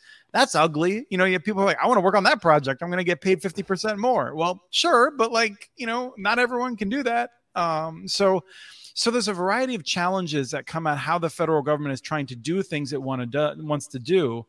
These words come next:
And all of that paperwork results in smaller providers being scared off, and companies like Mediacom, Charter, Comcast, A T and T, you know,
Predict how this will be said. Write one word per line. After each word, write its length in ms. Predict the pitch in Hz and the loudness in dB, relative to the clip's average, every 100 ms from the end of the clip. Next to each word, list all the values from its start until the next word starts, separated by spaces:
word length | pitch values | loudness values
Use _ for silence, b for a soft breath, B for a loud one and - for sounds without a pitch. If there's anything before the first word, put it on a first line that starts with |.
| B B B | B B B
And 100 | 147 | 0
all 160 | 196 302 | 4 4
of 60 | |
that 220 | 269 240 - | 2 0 -2
paperwork 640 | 202 247 202 151 135 131 | -4 -2 0 2 2 0
results 640 | 147 139 151 143 139 - - | -4 -2 0 0 -2 -10 -6
in 220 | 151 143 | -6 -4
smaller 400 | - 160 196 214 | -4 0 0 0
providers 460 | 196 151 151 151 123 | 0 2 2 0 -4
being 180 | 143 | -6
scared 380 | 135 - 151 151 | -4 -4 -2 0
off, 400 | 139 117 117 - _ b b - | 2 0 -4 -10 _ b b -10
and 120 | 135 | -10
companies 540 | - 170 165 165 160 143 | 0 0 0 -4 -4 -2
like 460 | 131 127 123 - | 0 0 -2 -8
Mediacom, 960 | 147 151 160 151 147 151 143 139 139 131 | -4 -2 2 2 0 -2 -2 -2 -4 -8
Charter, 680 | - 139 139 135 135 131 120 b b - | -4 0 0 2 0 -2 -6 b b -6
Comcast, 760 | 131 143 139 143 135 135 131 - | -4 -2 -2 0 0 0 -4 -6
A 140 | 147 | -6
T 240 | 143 143 143 | -6 -6 -6
and 140 | 139 | -6
T, 480 | - 139 135 135 123 b b b | -6 -4 -4 -4 -6 b b b
you 80 | 147 | -2
know, 240 | 147 139 | 0 0